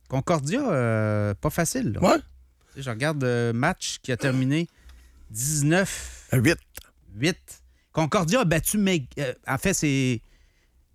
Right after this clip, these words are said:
Speaker 1: euh, c'est ça, là, c'est Concordia qui a battu, euh, McGill aussi récemment.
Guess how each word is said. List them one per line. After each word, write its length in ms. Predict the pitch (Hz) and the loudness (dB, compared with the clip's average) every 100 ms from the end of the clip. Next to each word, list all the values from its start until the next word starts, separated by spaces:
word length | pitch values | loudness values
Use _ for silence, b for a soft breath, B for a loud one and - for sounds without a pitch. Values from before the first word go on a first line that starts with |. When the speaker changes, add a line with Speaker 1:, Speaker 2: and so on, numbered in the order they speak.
| - | -6
Speaker 1:
euh, 240 | 98 101 | -2 -2
c'est 120 | - | 0
ça, 180 | 120 180 | 0 2
là, 100 | 95 | 0
c'est 140 | 98 107 | -2 -2
Concordia 460 | 139 135 135 147 | 0 2 2 2
qui 100 | - | 0
a 60 | 135 | 2
battu, 640 | 117 131 - - 180 175 | 2 0 -2 -4 -2 2
euh, 100 | 131 | 2
McGill 480 | 123 151 123 160 202 | 2 2 2 2 2
aussi 320 | 127 - 175 | -2 -2 -2
récemment. 480 | 151 131 131 127 220 | -2 0 2 2 -2